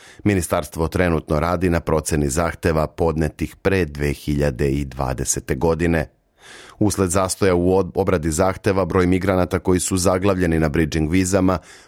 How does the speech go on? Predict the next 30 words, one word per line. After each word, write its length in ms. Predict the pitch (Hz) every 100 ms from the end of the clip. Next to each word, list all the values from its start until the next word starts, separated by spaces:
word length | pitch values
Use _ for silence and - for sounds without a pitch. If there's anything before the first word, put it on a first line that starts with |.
| -
povećao 500 | 110 90 85 90 82
se 200 | - 82
za 180 | 78 80
šest 460 | - 80 71 -
puta, 400 | 90 92 - 90 - - -
prema 220 | 123 117
novom 280 | 92 80 78
izveštaju 500 | 80 78 82 - 82
Centra 500 | 80 78 71 78 78
za 220 | 71 80
radnike 520 | 76 65 64 71 - 80
migrante. 600 | 82 80 87 78 82 73 _ _ _ _ - - - - _ _ _ _
Predsjednik 420 | - 160 147 135
Srbije 360 | - 233 147 151
Aleksandar 520 | 131 110 151 147 127
Vučić 360 | 135 156 139 127
razgovarao 560 | 120 113 117 139 147
je 120 | 123
telefonom 580 | 117 110 104 131 147 135
sa 160 | - 110
pomoćnicom 720 | - 107 117 131 147 - 110
američkog 560 | 107 117 127 - 104 101
državnog 460 | 117 131 117 95
sekretara 520 | - 95 95 113 120
za 160 | 98 98
Evropu 520 | 90 107 120 113 107
i 80 | 104
Evroaziju 760 | 107 107 101 110 101 104 107 101
Karen 440 | - 90 90 90
Donfrid. 520 | 101 104 98 104 87